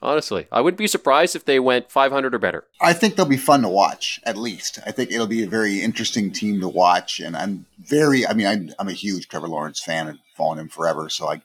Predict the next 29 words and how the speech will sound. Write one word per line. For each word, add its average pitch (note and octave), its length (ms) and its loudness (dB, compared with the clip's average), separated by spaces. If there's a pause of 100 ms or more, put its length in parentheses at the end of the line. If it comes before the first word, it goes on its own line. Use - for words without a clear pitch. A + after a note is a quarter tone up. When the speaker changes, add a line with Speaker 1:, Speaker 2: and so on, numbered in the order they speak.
Speaker 2:
I - 60 -6
can't F2+ 240 -6
wait D2+ 120 -4
to D#2+ 60 -12
see F#2 180 -4
him E2 100 -4
make E2+ 160 -8
the D#2+ 60 -18
next - 160 -8
step. F2+ 280 0 (320)
And A2+ 100 -4
then B2+ 120 2
getting E3 240 6
on E3 180 8
to C#3+ 60 0
the B2 80 2
last B2+ 360 6
prediction, G2+ 320 -4
it's B2+ 220 -2
early F3+ 640 6
yet, A#2+ 320 2
it's G2+ 140 -18
very D3 280 4
early A2+ 320 0
yet, G2 240 2
but G#2 180 -6 (140)
it G2 140 -6
is G#2 160 -4
a G2+ 160 -4